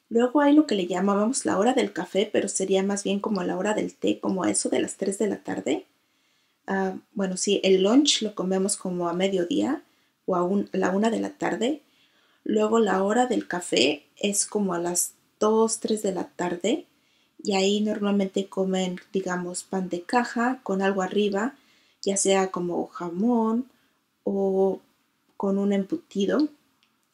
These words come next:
o simplemente con algunas verduras como el jitomate o, y queso y pepino. O si no, se puede comer un skyr, que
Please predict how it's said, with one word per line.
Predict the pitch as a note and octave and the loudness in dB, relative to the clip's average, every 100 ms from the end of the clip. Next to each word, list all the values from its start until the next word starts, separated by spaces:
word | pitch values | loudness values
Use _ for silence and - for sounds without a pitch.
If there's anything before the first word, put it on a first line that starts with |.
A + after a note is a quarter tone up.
| _ _ _ - | _ _ _ -6
o | F#3 F#3 | -4 -4
simplemente | F3 F#3 F#3+ F#3 F#3 F3+ F#3+ | -4 -4 -2 -2 -2 -4 -6
con | F3+ F3 | -4 -2
algunas | E3 F3 F3 E3+ - - - | -2 -2 -4 -4 -4 -8 -8
verduras | F3 F3 F#3 F#3+ G3 | -4 -4 -2 0 -2
como | - E3+ | -4 -4
el | D#3 | -4
jitomate | - D3+ D#3+ F3 F#3 F#3+ _ F#3 F3+ F#3+ - _ _ | -4 -6 -4 -2 -2 -4 _ -4 -4 -8 -16 _ _
o, | - - _ - | -10 -10 _ -8
y | F3+ - | -8 -4
queso | F#3+ F#3+ - F#3+ F#3+ F#3+ - _ _ | -2 0 0 2 0 -2 -14 _ _
y | F#3+ | -8
pepino. | - E3 - F3 F#3 G#3 C#4+ - _ _ _ _ _ | -6 -6 -4 -4 -2 -2 -4 -10 _ _ _ _ _
O | - F#3+ F#3 F#3 | -4 -2 -2 -4
si | - F3+ | -2 -2
no, | F#3+ | -2
se | F#3+ | -4
puede | F#3+ F#3 F3+ F3+ | -2 0 -2 -2
comer | E3+ F3 F3 F3+ - | -2 -2 -2 -2 -2
un | F#3+ F3 | -4 0
skyr, | - - - F3 A#3+ D4+ - _ _ _ _ | 0 0 0 -2 -2 -2 -8 _ _ _ _
que | - G3 F#3+ | -2 -2 -2